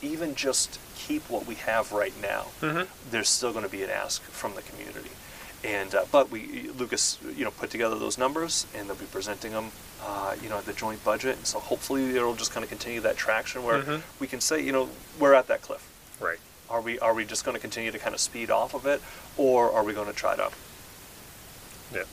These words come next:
Speaker 1: build a bridge forward?
Speaker 2: Yeah, yeah. Uh, thank you for taking time to help explain. And <clears throat> for the listeners, yeah, we haven't really spoken too much in terms of the dollars because the dollars will change.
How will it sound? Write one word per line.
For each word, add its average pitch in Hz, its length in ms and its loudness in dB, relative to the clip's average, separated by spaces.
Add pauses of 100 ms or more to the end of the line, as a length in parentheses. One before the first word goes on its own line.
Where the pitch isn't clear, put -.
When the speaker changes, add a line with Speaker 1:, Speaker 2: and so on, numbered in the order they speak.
(100)
Speaker 1:
build - 180 -10
a 52 40 -10
bridge - 200 -8
forward? - 380 -8 (220)
Speaker 2:
Yeah, 87 180 -4 (440)
yeah. 85 80 -8 (1400)
Uh, 90 40 -6 (120)
thank 104 340 -4
you 104 80 -8
for 92 400 -6 (120)
taking 107 400 -4
time 107 320 -2
to - 80 -8
help 107 260 -4
explain. 101 600 -4
And 101 260 -8
<clears throat> - 320 -10
for 170 140 4
the 151 60 2
listeners, 139 640 0
yeah, 123 220 0
we 113 180 -8
haven't 143 340 0
really 131 260 -4
spoken 117 760 -6
too - 220 -6
much 123 300 -6
in 104 60 -10
terms 110 300 -4
of 98 80 -6
the 92 80 -14
dollars 117 500 2
because 170 240 -2
the 160 80 -4
dollars 143 420 4
will 120 180 -4
change. 107 580 -6